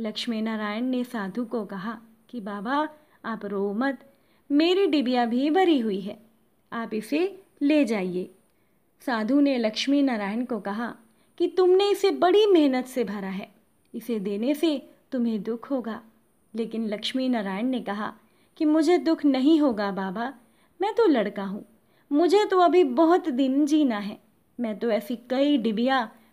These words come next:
रुपए इकट्ठे कर सकता हूँ, लेकिन आप बूढ़े हो गए हैं,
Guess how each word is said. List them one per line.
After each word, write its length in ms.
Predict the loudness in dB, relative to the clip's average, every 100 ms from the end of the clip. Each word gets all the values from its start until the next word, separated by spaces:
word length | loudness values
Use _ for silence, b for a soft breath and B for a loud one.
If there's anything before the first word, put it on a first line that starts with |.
| -2
रुपए 460 | -2 2 4 6 4
इकट्ठे 600 | 2 -2 -2 -2 0 0
कर 220 | 2 0
सकता 360 | -2 -10 -8
हूँ, 240 | -8 -8 -12 _ _ _ _
लेकिन 340 | -10 -6 -6
आप 360 | -4 -2 -4 b b b -10
बूढ़े 400 | -8 -4 0 0
हो 200 | 2 0
गए 180 | 0 -6
हैं, 280 | -8 -10